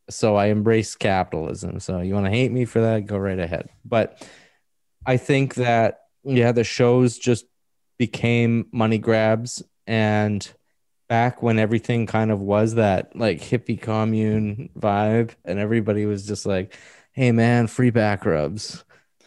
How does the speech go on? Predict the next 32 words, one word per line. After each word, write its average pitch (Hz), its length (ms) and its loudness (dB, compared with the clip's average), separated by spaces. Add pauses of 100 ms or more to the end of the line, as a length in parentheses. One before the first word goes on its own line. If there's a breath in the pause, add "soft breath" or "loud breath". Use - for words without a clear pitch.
(140 soft breath)
And 156 120 2
that, 170 200 4
those 185 300 4
were 202 140 4
the 196 160 4
<laughs> 156 340 2
days. 156 460 2
Like, 127 220 2
the 127 120 2
parties 135 540 0
were 123 100 2
better, 117 720 4 (420 loud breath)
and 107 720 2 (320)
everybody 135 520 2
just 135 260 0
joined 120 480 0
in 117 280 0
to 98 80 -2
have 107 260 0
a 113 40 -2
good 110 220 -2
time. 113 400 0
You 110 80 0
didn't 143 240 0
show 117 340 0
up 113 380 -2 (400 soft breath)
to 120 120 -6
expect - 640 -6
a 120 40 0
good 110 240 0
show 110 540 0
and, 95 180 -6